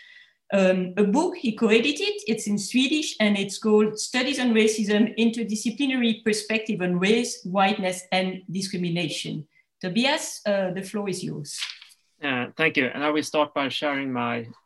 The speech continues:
Speaker 2: uh, screen now so that you can see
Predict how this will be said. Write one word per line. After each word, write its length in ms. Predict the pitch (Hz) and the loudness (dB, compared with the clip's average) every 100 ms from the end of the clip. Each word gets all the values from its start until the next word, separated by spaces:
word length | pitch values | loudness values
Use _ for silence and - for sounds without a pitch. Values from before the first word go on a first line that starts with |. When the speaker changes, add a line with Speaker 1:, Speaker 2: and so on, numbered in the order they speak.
| _ | _
Speaker 2:
uh, 300 | 120 117 233 - - _ _ | -6 -6 -8 -12 -16 _ _
screen 540 | - - - 131 151 | -16 -14 -6 -4 -2
now 260 | 160 190 233 - _ | -2 -4 -6 -16 _
so 300 | - - 127 | -12 -2 0
that 200 | 120 120 - | 0 0 -2
you 100 | 120 | -2
can 220 | 131 123 | -2 -2
see 340 | - 131 123 | 0 0 0